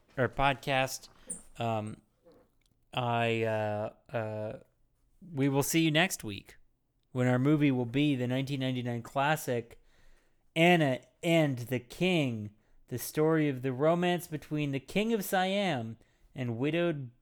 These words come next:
British schoolteacher Anna Lewins. Leo, Leon Owens. Leon Owens.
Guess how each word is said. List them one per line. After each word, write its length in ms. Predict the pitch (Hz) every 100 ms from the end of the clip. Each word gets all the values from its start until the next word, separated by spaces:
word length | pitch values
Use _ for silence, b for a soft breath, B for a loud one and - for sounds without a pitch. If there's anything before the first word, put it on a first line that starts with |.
| -
British 460 | 139 160 180 175 -
schoolteacher 960 | - 214 208 185 139 - 139 131 127 _ _ _ _ _ _ _ _ _ _ _ -
Anna 520 | 151 165 180 185 185
Lewins. 1500 | 175 170 175 175 175 170 165 156 147 131 120 113 113 110 - _ _ _ _ _ _ _ _ _ _ _ _ _ _ _ _ _ _
Leo, 580 | 135 156 170 160 151 - _ -
Leon 880 | 156 143 - 151 135 156 165 165 156
Owens. 680 | 151 131 117 - - - - - - 131
Leon 280 | 143 139
Owens. 580 | 143 156 120 - - -